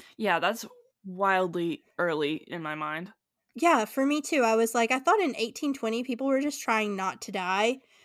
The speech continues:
Speaker 2: I didn't
Speaker 1: <laughs>
Speaker 2: imagine that anyone was, like, specifically trying to target them to buy more things at Christmas time. But
Speaker 1: Yeah.
Speaker 2: old capitalism says, "If we can get 'em through the door, we'll do it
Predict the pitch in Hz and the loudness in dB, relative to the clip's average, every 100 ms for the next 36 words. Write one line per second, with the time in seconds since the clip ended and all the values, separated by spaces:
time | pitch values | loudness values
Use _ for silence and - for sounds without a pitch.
0 | _ 220 214 - 226 214 208 208 220 208 | _ -2 2 4 2 0 0 -2 -2 -2
1 | 202 196 190 202 208 208 202 254 220 214 | -4 -4 -6 -4 -4 -2 -2 -2 -2 -2
2 | 208 202 190 - _ _ _ - - 294 | -4 -4 -4 -6 _ _ _ -10 -4 -2
3 | 294 294 311 277 247 226 240 220 214 196 | 0 0 0 0 0 0 0 2 0 -4
4 | - - 214 202 190 208 202 196 - 190 | -6 0 0 0 -4 -4 -4 -6 -2 0
5 | 196 208 202 196 - 190 190 196 - 202 | 0 0 -2 -4 -6 -8 -6 -10 -8 -10
6 | - - 180 - 214 - 208 - 240 - | -10 -12 -12 -14 -14 -12 -12 -12 -14 -14
7 | _ - 381 339 - - 202 165 214 - | _ 0 2 2 -4 -8 -6 -6 -8 -14
8 | _ _ _ _ _ - 226 269 302 294 | _ _ _ _ _ -2 6 8 8 6
9 | 339 330 269 247 247 254 - 214 208 208 | 2 4 2 2 2 -2 0 2 2 0
10 | - - - - - _ - 233 226 - | -6 -16 -20 -20 -20 _ 0 4 4 2
11 | 247 269 311 262 247 214 233 262 277 302 | -2 0 0 2 2 2 2 2 0 0
12 | 302 311 262 226 226 - _ _ _ _ | 0 2 4 4 2 -2 _ _ _ _
13 | - - 226 214 226 | -12 -4 -2 4 4